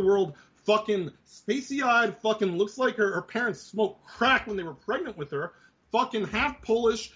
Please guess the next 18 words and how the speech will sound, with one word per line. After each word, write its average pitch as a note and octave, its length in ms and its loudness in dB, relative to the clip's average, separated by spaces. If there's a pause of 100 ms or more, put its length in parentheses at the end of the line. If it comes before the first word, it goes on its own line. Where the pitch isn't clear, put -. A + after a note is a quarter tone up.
half B3+ 300 0
Colombian A#3 580 -2
Zoomer F#3 640 -2 (540)
trying B3+ 240 4
to G#3 60 2
tell B3 240 0
me A#3 200 2
anything. G#3 400 2 (280)
And A3+ 140 2
the A3 40 0
fact E4 280 2
that C#4 80 -4
you're C4 100 0
gonna C4+ 160 -6
shit B3+ 280 -4
on G#3 140 0
nineteen A3 340 -2
thirty-seven G3 540 -2